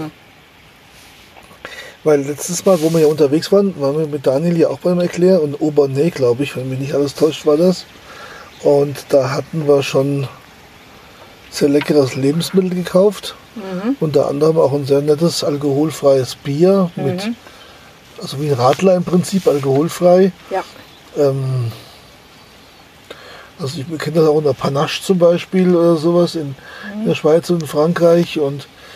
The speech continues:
Speaker 2: jetzt hatten sie die Eigenmarke nicht, haben wir eine andere Marke genommen zum Testen.
Speaker 1: Mhm.
Speaker 2: Das haben wir geholt und haben noch ein bisschen nette Lebensmittel gekauft, die sonst keiner so kennt.
Speaker 1: Und ich hab
Speaker 2: Bisschen
Speaker 1: einen
Speaker 2: Süßigkeiten.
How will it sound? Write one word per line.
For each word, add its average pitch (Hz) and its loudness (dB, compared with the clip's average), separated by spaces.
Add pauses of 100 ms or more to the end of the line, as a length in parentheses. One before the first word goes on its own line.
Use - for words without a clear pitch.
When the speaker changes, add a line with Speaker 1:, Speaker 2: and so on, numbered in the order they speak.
(220)
Speaker 2:
jetzt - -8
hatten 165 -2
sie 165 0
die 147 0
Eigenmarke 180 4
nicht, 196 0
haben 151 0
wir 147 -4
eine 135 -4
andere 135 -6
Marke 113 -6
genommen 117 -8
zum 127 -14
Testen. - -12
Speaker 1:
Mhm. 214 -8 (340)
Speaker 2:
Das 165 -8
haben 190 2
wir 185 4
geholt 175 4
und 147 -2
haben 147 -10
noch 143 -4
ein 135 -6
bisschen 131 -4
nette 147 0
Lebensmittel 175 0
gekauft, 180 2
die 139 -10
sonst 143 -4
keiner 151 2
so 127 -6
kennt. 165 0 (560)
Speaker 1:
Und 254 2
ich 339 -4
hab 320 4
Speaker 2:
Bisschen 160 0
Speaker 1:
einen 151 2
Speaker 2:
Süßigkeiten. 185 2